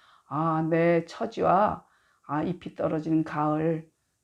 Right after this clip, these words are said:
내 늙음과 비슷한 처지구나 해서 추자를 쓰는 거예요. 그리고 삼산이라는 건 또 아까 뭐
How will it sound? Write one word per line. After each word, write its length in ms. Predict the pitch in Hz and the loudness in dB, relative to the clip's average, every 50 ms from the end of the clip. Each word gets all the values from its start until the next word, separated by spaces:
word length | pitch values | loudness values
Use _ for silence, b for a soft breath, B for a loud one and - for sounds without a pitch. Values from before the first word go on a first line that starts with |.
| _ _ | _ _
내 360 | - 170 175 175 175 190 - - | -4 -2 0 0 0 0 0 0
늙음과 920 | 170 151 175 175 170 180 175 165 160 151 160 170 202 247 277 302 - - _ | 2 2 4 4 4 4 4 4 4 6 6 6 6 6 4 0 -4 -10 _
비슷한 440 | - - - - - 170 156 160 160 | -20 -20 -20 -10 -4 -2 -2 -2 -2
처지구나 800 | - - 175 170 - 175 165 160 170 156 151 151 156 156 151 | -4 -6 -6 -6 -8 -6 -2 0 2 4 4 6 6 4 4
해서 220 | 151 160 156 - 180 | 2 2 0 -4 -6
추자를 600 | - - - - - - - 339 302 247 233 214 | -8 -10 -14 -16 -16 -4 0 2 2 2 2 -2
쓰는 320 | - - - 262 262 254 | -4 -4 -2 0 0 0
거예요. 280 | 269 269 247 - - - - - - _ _ _ _ _ _ _ _ _ _ _ _ _ _ _ _ _ _ _ _ _ _ _ | -2 -2 -4 -4 -6 -8 -10 -14 -18 _ _ _ _ _ _ _ _ _ _ _ _ _ _ _ _ _ _ _ _ _ _ _
그리고 320 | _ - 233 233 262 269 262 b b b b b | _ -2 0 2 2 2 2 b b b b b
삼산이라는 1120 | b - - - 269 277 277 277 277 277 269 254 - 269 262 254 254 247 247 240 240 240 240 | b -8 0 6 8 10 10 12 12 10 8 6 6 4 4 4 4 4 2 2 2 2 2
건 200 | 254 247 240 - | 0 0 -2 0
또 280 | 277 269 302 349 370 466 | 2 4 4 4 4 2
아까 540 | - 196 - - - 233 254 285 311 320 - _ _ | 0 0 -2 0 2 2 4 4 2 -2 -6 _ _
뭐 420 | - 196 175 170 160 160 170 180 | -10 -4 0 0 2 2 0 -2